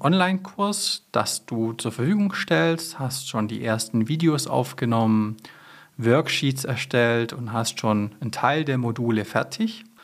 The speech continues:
Und jetzt ist es ja meistens so, dass du erst wartest, bis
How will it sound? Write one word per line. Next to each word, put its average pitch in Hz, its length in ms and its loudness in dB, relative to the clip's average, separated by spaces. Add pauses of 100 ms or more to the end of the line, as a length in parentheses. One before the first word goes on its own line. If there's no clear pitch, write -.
(160)
Und 123 120 4
jetzt 131 180 2
ist 143 100 -2
es - 60 -4
ja 123 120 2
meistens 123 460 2
so, 135 240 0
dass 151 240 -2
du 120 200 0
erst 139 440 0
wartest, 123 420 0
bis - 220 -6